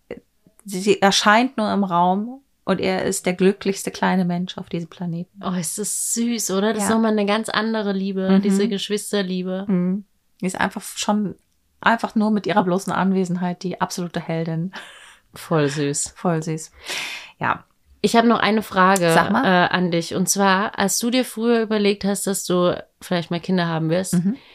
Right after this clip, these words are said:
Speaker 2: hast du dich dann so als Hausfrau zu Hause mit den Kindern gesehen oder so als arbeitende Mutter, die eben das Kind so dann in die Kita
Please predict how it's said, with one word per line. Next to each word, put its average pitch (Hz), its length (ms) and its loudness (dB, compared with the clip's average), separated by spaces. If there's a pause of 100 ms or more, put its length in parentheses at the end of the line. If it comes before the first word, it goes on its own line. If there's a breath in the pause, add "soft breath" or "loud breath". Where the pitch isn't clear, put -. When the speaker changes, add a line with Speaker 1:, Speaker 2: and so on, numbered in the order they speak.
(240 loud breath)
Speaker 2:
hast - 280 0
du 196 40 0
dich 190 200 -2
dann 190 240 4
so 180 180 2
als - 480 -2 (640)
Hausfrau 220 600 2
zu 180 300 -4
Hause 196 460 0
mit 202 220 0
den 165 160 -2
Kindern 220 380 0
gesehen 262 500 -4 (160)
oder 220 240 2
so 202 200 2
als 185 440 2 (380 soft breath)
arbeitende 175 960 2 (240 soft breath)
Mutter, 165 540 4
die 160 240 -2
eben 160 240 0
das 156 180 -6
Kind 165 300 0
so 160 140 0
dann 156 260 0
in 160 100 -2
die 160 140 -4
Kita 147 560 -2